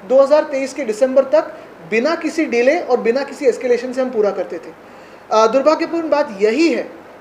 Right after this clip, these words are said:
कि आज अगर आप देखें तो कोस्टल रोड पूरा तो हुआ नहीं है, लेकिन उस कोस्टल रोड में सरफेस क्वालिटी क्या है, टनल की क्वालिटी क्या है, अगर आप देखें तो पेंटिंग में पैचवर्क्स दिख रहे हैं, अ, सरफेस क्वालिटी भी ऊपर नीचे है। यही तो एशियन सी का जादू है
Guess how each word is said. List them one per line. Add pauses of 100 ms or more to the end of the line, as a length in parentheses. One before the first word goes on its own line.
कि
आज
अगर
आप
देखें
तो
कोस्टल
रोड
पूरा
तो
हुआ
नहीं
है, (300)
लेकिन
उस
कोस्टल
रोड
में (360)
सरफेस
क्वालिटी
क्या
है, (180)
टनल
की
क्वालिटी
क्या
है,
अगर
आप
देखें
तो
पेंटिंग
में
पैचवर्क्स
दिख
रहे
हैं, (240)
अ,
सरफेस
क्वालिटी
भी
ऊपर
नीचे
है। (340)
यही
तो
एशियन
सी
का
जादू
है